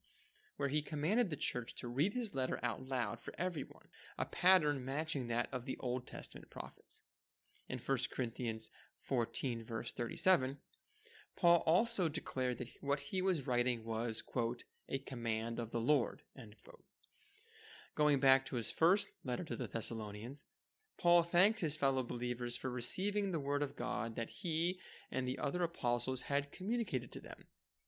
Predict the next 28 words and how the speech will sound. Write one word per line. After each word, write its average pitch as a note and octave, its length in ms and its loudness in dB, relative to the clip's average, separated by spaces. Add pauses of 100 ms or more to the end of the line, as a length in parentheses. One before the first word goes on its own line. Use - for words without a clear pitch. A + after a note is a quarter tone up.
(160)
They D3 140 2
received D3 560 0
it B2 240 0
as C3 300 2
the B2+ 80 -2
word A#2 180 -2
of A2 100 -10
God, - 380 2 (480)
not C#3 360 6
the C3 80 -2
word A2+ 200 -4
of A2+ 100 -6
men. B2+ 400 0 (400)
First C3 400 0
Thessalonians B2 640 0
chapter B2 300 -2
two, - 400 -2 (320)
verse B2 200 -4
thirteen A#2 440 -4
and A2+ 100 -8
fourteen. B2 460 -8 (760)
Ultimately, A#2+ 640 0 (340)
we F#3 100 2
see B3+ 240 2
that A3 160 6
it E3+ 40 6
is C3+ 160 4
God B2+ 480 0